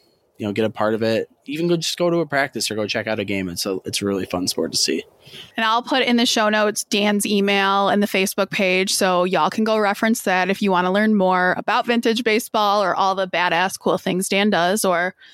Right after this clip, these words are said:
Speaker 2: follow Hooper and Pistons on social media, which is awesome.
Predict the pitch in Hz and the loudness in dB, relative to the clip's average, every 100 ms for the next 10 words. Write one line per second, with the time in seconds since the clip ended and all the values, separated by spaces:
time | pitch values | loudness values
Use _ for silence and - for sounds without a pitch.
0 | - _ 233 240 233 226 - 254 254 185 | -20 _ 0 0 0 0 0 0 2 2
1 | 185 180 190 214 _ _ - 190 214 214 | 2 2 0 -2 _ _ -4 -2 0 0
2 | 202 202 196 - 220 175 175 190 208 247 | 0 0 -2 0 0 0 0 0 0 0
3 | 196 196 190 156 - 214 254 | -2 0 0 -2 0 0 -2